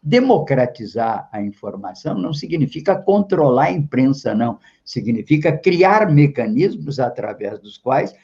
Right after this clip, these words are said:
se exercita a liberdade de imprensa por um imperativo legal. Isso acontece nos países da Europa, acontece nos Estados Unidos. Essa ideia de que querem controlar a imprensa é uma ideia absolutamente equivocada e distorcida.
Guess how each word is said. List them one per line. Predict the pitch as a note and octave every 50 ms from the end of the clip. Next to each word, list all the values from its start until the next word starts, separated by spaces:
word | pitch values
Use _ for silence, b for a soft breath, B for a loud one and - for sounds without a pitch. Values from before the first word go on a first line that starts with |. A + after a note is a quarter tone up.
| b b
se | - - - - G#3 A3
exercita | A#3+ A3+ G3 A3 A3 E3+ D3 - - - A#3+ A#3+ A#3+ - - B3 - B B B B _ -
a | C#3
liberdade | C#3+ C3+ C#3+ C#3 C#3+ C#3+ B2+ B2 - - A#2 B2 C3 B2+ B2+ C3+ C#3
de | G#2+ A2+
imprensa | B2 G#2 - - - A#2+ C#3+ D3+ D3 E4
por | D4+ - F#4
um | F4+ G4
imperativo | G4+ F#4+ - F#4 F4+ F4+ D4 - - - C4+ C4 D4+ -
legal. | - E4 B3 G3+ C3 C3+ C#3+ D3 b b b b b b _ _ _
Isso | C#3+ C#3+ C#3+ C#3+ - C#3 C#3+
acontece | C#3+ - C3+ G#2 - - A2 A2 C3+ D3 C#3+ - - C#3+ - - _ _
nos | B2 A#2+ -
países | - - A2+ G#2+ A2+ A#2+ A2+ F#2+ G2 G2 -
da | G2 G#2
Europa, | F#2+ E2+ F#2+ A#2+ C3 C#3 C#3+ D#3+ D3+
acontece | D3+ - - C#3+ B2 G#2 - - A2 A2 G#2 - - G2+
nos | G2+ G2 - -
Estados | - - - A#2 A2+ G#2 G2 G#2 G2 - -
Unidos. | G2+ F#2+ G#2 B2+ C#3+ C#3+ C#3+ - b b b b b b _
Essa | B2+ C3+ C#3 - C#3+ B2
ideia | G#2 - - A#2+ A#2+ A#2+ A#2 A#2 A2+ G#2+ G2
de | F#2 G#2 G#2+ G#2 - _ _
que | G#2+ G#2 G2+ F#2+ F#2+ - - _ _ _ _ _ - - -
querem | - D#3 D#3 D3 C#3+ - -
controlar | - D3+ D3 C#3 B2 - - C3 A#2+ A2+ A2 G#2+ A2+ B2 B2 B2+ B2 A#2
a | A2
imprensa | G#2 G2+ G2 G2 B2+ D3 C#4+ D4+ D4+ - F#4+
é |
uma | F#4 F#4+
ideia | F4+ C#4+ B3+ - F#4 F#4
absolutamente | - - - - - E3+ D#3+ D3 C#3+ - - D3+ C#3 D3 D3 C#3+ C#3+ D#3
equivocada | C#3+ C#3+ B2+ A2+ - A2+ G#2 - - A#2+ A#2+ B2+ B2 D#3
e | D#3 D3
distorcida. | - - - _ - D#3+ C#3+ - - - D3 D3+ C#3+ A2+ G#2+ - -